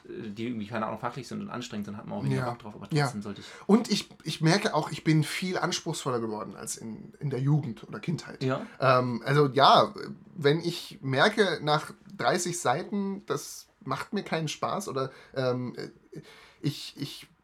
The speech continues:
Speaker 2: äh, hab nicht Lust weiterzulesen, dann hör ich auf.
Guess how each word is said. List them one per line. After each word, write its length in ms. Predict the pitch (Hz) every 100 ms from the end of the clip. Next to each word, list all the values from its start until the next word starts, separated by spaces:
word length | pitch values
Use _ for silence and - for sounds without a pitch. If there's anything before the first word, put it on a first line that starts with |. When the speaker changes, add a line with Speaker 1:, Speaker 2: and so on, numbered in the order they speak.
| _ - - -
Speaker 2:
äh, 60 |
hab 640 | 135 120 117 117 160 170 190
nicht 180 | 208
Lust 240 | 175 208 -
weiterzulesen, 880 | 156 233 226 196 147 151 175 180 -
dann 640 | 147 151 147 143 135 - -
hör 220 | 139 160
ich 100 | 185
auf. 320 | 170 196 -